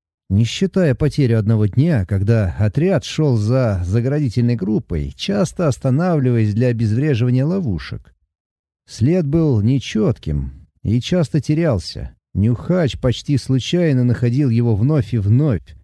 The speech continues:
что-то непонятно бормоча. Но на вторые сутки и такой след был окончательно потерян,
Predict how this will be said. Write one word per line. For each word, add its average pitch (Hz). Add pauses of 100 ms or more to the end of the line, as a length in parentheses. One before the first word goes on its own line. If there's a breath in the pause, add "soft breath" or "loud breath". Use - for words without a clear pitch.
(120)
что-то 117
непонятно 117
бормоча. 113 (680)
Но 87
на 120
вторые 127
сутки 196
и 98
такой 170
след 143
был 139
окончательно 123
потерян, 87